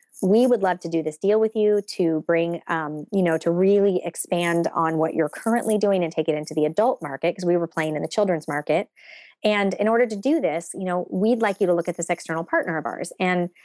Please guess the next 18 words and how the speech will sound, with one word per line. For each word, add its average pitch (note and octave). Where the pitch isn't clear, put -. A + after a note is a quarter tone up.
maybe G3+
become G3+
better D#3+
capitalized. A3
You G#3
know, F3
right F3
now F#3
you're F3
a D#3+
little E3
undercapitalized A#3+
to A#3
do B3
what B3
we B3
wanna A#3+
do. B3